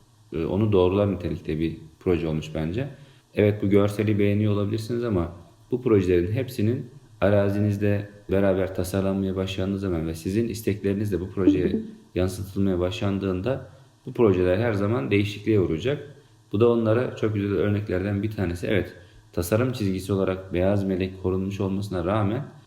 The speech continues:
e, proje arazi ve müşteri istekleriyle çok farklı bir yere gitmiş. Direkt isteklerin birebir yansıdığı bir proje görüyorum ben. O anlamda bunu da yapabildiğimizi buradan göstermiş olduk diye düşünüyorum.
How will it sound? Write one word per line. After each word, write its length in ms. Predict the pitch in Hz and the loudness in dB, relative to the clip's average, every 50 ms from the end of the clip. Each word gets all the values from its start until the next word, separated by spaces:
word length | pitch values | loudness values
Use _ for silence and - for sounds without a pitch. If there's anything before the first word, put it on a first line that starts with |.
| _ - | _ -8
e, 160 | - 85 87 | -6 -6 -2
proje 460 | - 113 110 107 95 87 104 120 - | 2 6 6 6 6 6 2 0 0
arazi 460 | - 98 98 104 101 101 98 95 98 | 0 2 4 4 4 4 2 0 0
ve 100 | 95 92 | 0 0
müşteri 300 | 87 95 101 - - 98 | 0 0 -2 -2 -2 -2
istekleriyle 640 | 95 95 - 98 92 92 - 90 90 98 120 135 131 - - | -2 -2 -4 -6 -6 -4 -2 -2 -2 0 -2 -2 -4 -6 -6
çok 180 | 127 113 - | -6 -6 -2
farklı 300 | - 113 104 107 - 101 | -2 -2 -2 0 -2 -2
bir 60 | 101 101 | 0 2
yere 180 | 98 95 95 | 2 2 0
gitmiş. 520 | 90 82 - - - 135 147 - - - - - _ - 95 | -2 -4 -6 -10 -10 -10 -10 -10 -12 -16 -20 -20 _ -4 0
Direkt 320 | 110 113 110 110 113 - - - - - - - - | 2 4 4 2 0 -2 -8 -14 -20 -20 -20 -12 -8
isteklerin 760 | 104 104 - - 101 98 - 98 98 95 104 117 123 - - - | -8 -4 -2 0 -2 0 0 0 2 2 2 0 -2 -4 -8 -4
birebir 300 | - 101 92 92 98 113 | -2 0 2 2 2 2
yansıdığı 420 | 107 98 98 98 98 98 95 95 107 | 2 2 0 0 -2 -4 -4 -2 -2
bir 120 | 123 123 | -2 -2
proje 300 | - 101 101 101 104 101 | 0 0 2 2 2 2
görüyorum 420 | 90 82 78 78 78 80 80 92 | 2 2 2 0 0 -2 -2 -4
ben. 80 | 127 170 - - - - - | -4 -6 -8 -10 -16 -6 0
O 80 | 90 | 4
anlamda 800 | 95 104 107 110 110 104 101 104 104 120 139 143 139 - - - - - - - | 4 4 6 4 4 2 2 2 0 0 0 0 -2 -6 -8 -14 -16 -20 -20 -14
bunu 340 | - 95 95 110 117 120 110 | -8 -2 2 2 2 4 4
da 280 | 117 117 113 110 - - - | 4 2 2 2 -2 -4 -4
yapabildiğimizi 840 | 92 92 98 101 95 101 95 95 98 98 92 90 92 95 110 127 120 | -4 -2 -2 0 0 0 0 0 0 0 0 0 -2 -4 -4 -6 -4
buradan 320 | 107 101 107 120 135 143 - - - - _ _ - | -4 -2 -2 -4 -4 -6 -10 -14 -20 -20 _ _ 0
göstermiş 540 | 95 95 95 - 104 98 101 104 107 107 | 2 2 2 2 0 0 2 0 0 0
olduk 300 | 90 82 82 85 85 - | -2 -2 -2 -2 -4 -2
diye 160 | - 107 113 107 | -2 -2 -2 -2
düşünüyorum. 500 | 107 101 90 85 82 85 113 139 151 | -2 -2 -2 -2 0 0 -2 -4 -6